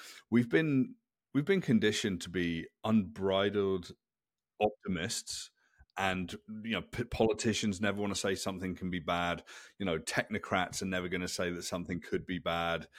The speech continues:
You know, generally we don't absorb that, that bad inf-, that, that, that bad news. Um, but there's actually a huge amount of value,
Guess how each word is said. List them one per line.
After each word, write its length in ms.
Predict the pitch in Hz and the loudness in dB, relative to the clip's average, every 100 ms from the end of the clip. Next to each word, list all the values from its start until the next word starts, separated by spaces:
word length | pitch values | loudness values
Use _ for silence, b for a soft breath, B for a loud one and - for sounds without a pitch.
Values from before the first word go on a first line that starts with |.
| B B | B B
You 100 | 104 | -2
know, 60 | 87 | -2
generally 520 | 85 113 113 110 101 | 4 6 6 6 4
we 140 | 92 95 | 2 2
don't 260 | 101 95 - _ | 2 2 -4 _
absorb 520 | 107 90 92 101 95 87 | -6 -2 2 4 2 0
that, 300 | 85 82 90 | -2 -2 0
that 280 | 87 80 | 0 0
bad 220 | 92 85 85 | -2 0 0
inf-, 220 | 87 - 85 | -4 -6 -6
that, 220 | 87 85 82 - - | -2 -2 -4 -14 -6
that, 140 | 95 85 | -6 -2
that 240 | 95 90 - | -2 -2 0
bad 280 | 87 85 78 | 0 0 0
news. 420 | 92 87 78 - 95 | 0 0 -2 -6 -4
Um, 240 | 90 90 | -2 -2
but 160 | 104 92 - _ 110 | -2 -2 -6 _ -2
there's 220 | 107 107 | 0 2
actually 340 | 113 110 98 | 0 0 -2
a 40 | 87 | 0
huge 180 | 92 | -2
amount 160 | 90 82 | -2 -4
of 60 | 85 | 0
value, 260 | 95 87 | 0 0